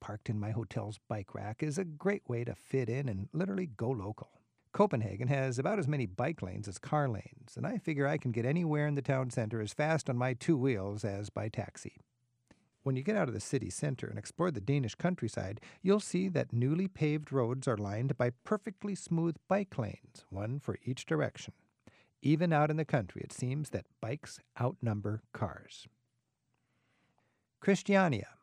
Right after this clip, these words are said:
Copenhagen's embattled commune. On my last visit, I was strolling through the commotion of downtown Copenhagen, past chain restaurants dressed up to look old and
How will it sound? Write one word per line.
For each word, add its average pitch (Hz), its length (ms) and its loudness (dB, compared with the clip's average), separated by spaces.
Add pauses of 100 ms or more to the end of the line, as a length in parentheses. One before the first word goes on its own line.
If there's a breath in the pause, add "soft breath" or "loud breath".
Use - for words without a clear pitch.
(160)
Copenhagen's 175 680 6
embattled 139 600 2
commune. 101 580 0 (1160)
On 175 80 2
my 190 100 4
last 208 320 4
visit, 131 280 2
I 180 80 4
was 156 120 -2
strolling 151 420 2
through 156 120 -10
the 151 60 -2
commotion 120 440 -2
of 120 80 -4
downtown 123 540 -2
Copenhagen, - 640 -8 (120)
past - 300 -4
chain 190 240 -2
restaurants 160 480 -2
dressed 127 300 -4
up 123 120 -4
to - 80 -8
look 110 200 -8
old 113 360 -4
and 104 160 -6